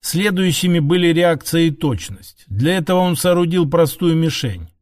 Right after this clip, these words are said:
Чистый лист коры, вбитый в камень. Соперником служил старый прутик,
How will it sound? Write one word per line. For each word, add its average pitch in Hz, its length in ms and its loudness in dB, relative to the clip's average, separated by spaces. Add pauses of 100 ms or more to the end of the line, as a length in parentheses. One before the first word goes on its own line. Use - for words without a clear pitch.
Чистый 180 460 -2
лист 165 280 -2
коры, 170 340 0
вбитый 143 420 0
в 127 100 -6
камень. 90 480 -4 (420)
Соперником 180 760 0
служил 170 360 0
старый 175 400 0
прутик, 175 580 -6